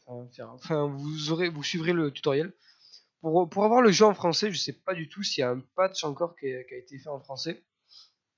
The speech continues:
Parce que j'ai regardé vite fait dans les settings là juste avant, mais, euh, j'ai rien trouvé, donc je sais pas. Et donc du coup voilà les gens, j'espère que cette vidéo vous aura plu. Euh, n'hésitez pas à la liker et à vous abonner à la chaîne comme d'habitude.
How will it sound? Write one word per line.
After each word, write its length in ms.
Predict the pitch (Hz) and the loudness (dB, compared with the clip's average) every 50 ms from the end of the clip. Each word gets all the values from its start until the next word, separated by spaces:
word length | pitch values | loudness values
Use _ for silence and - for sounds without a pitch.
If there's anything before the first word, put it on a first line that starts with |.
| _ _ _ _ _ _ _ _ _ _ _ - - - | _ _ _ _ _ _ _ _ _ _ _ -12 -10 -8
Parce 160 | - 143 - | -8 -8 -6
que 360 | - 151 143 139 139 143 147 147 | -4 -2 -2 0 0 0 -2 -2
j'ai 140 | 135 143 | -2 -2
regardé 160 | 143 143 143 160 | -2 -2 -2 -4
vite 160 | 156 139 - | -6 -6 -2
fait 60 | 165 | -2
dans 80 | 160 147 | -2 -2
les 40 | |
settings 340 | 139 - - - - 160 160 | -2 -4 -10 -8 -6 -4 -2
là 160 | 147 147 147 | 0 -2 -2
juste 200 | 139 127 - - | -2 -4 -8 -8
avant, 160 | 143 143 151 151 | -6 -4 -4 -6
mais, 160 | 135 123 123 | -8 -12 -18
euh, 320 | - - - _ _ _ _ _ _ _ _ _ | -18 -20 -20 _ _ _ _ _ _ _ _ _
j'ai 140 | - - 135 | -10 -6 -6
rien 120 | 139 147 | -6 -6
trouvé, 320 | 139 - - - 139 147 160 | -6 -10 -8 -4 -4 -2 -2
donc 160 | 156 143 135 | -2 -2 -2
je 80 | 131 131 | -4 -4
sais 120 | - 165 | -4 -2
pas. 240 | - 143 - - _ _ _ _ _ _ _ _ _ _ - - - - - - - - - - - - - _ _ _ | -2 -2 -4 -4 _ _ _ _ _ _ _ _ _ _ -20 -20 -20 -12 -10 -8 -8 -8 -10 -12 -14 -16 -20 _ _ _
Et 40 | - | 0
donc 160 | 170 185 208 | 2 2 2
du 100 | 202 214 | 2 -2
coup 120 | 202 - 262 | -4 2 2
voilà 180 | 269 247 240 | 6 6 8
les 100 | 233 208 | 6 6
gens, 160 | 165 175 208 220 | 6 6 4 4
j'espère 320 | 190 180 160 - - 202 | 4 2 0 0 -4 -6
que 80 | - - | -8 -6
cette 120 | 170 147 | -8 -8
vidéo 220 | 147 170 170 202 | -8 -4 -2 -2
vous 200 | 202 196 170 151 | 0 0 2 2
aura 200 | 156 143 139 135 | 4 4 4 2
plu. 280 | - - 185 208 - - | 0 -4 -6 -6 0 0
Euh, 160 | 151 143 139 139 | 2 2 2 0
n'hésitez 320 | 147 151 147 - - 170 | -2 -4 -6 -8 -12 -12
pas 140 | 170 - 208 | -2 0 2
à 40 | 196 | 4
la 140 | 185 175 | 4 4
liker 380 | 175 180 185 185 - 202 202 - | 4 2 -2 -4 -2 -2 -2 -2
et 40 | - | -2
à 40 | 190 | -4
vous 140 | 185 165 180 | -2 -2 -2
abonner 240 | 165 165 165 160 151 | -2 0 2 2 2
à 40 | |
la 60 | 147 147 | 2 2
chaîne 220 | - - 139 135 | 0 -4 -10 -4
comme 160 | - 202 202 | -2 -2 0
d'habitude. 440 | 196 185 160 - - 160 160 - - | 0 -2 -2 -2 -6 -10 -10 -10 -14